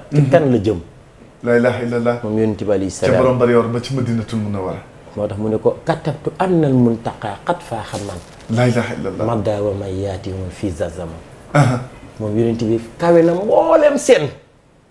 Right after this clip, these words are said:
Speaker 1: Looy seen ak looy gis. Te dootul am ci daaru duniyaa yi nag,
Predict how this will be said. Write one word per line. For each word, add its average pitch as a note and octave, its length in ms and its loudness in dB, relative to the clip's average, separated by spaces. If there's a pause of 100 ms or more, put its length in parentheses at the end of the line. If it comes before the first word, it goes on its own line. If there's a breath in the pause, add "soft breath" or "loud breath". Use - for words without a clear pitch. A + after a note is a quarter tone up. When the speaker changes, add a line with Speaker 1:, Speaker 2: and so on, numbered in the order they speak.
(340)
Speaker 1:
Looy D#3 200 6
seen D3+ 340 0
ak A#2+ 120 -8
looy C#3+ 240 0
gis. - 420 -6 (720 soft breath)
Te F3 80 0
dootul G3+ 420 2
am G3+ 180 2
ci - 120 -6
daaru G#3 260 0
duniyaa F3 320 2
yi C3+ 160 -2
nag, B2 160 -8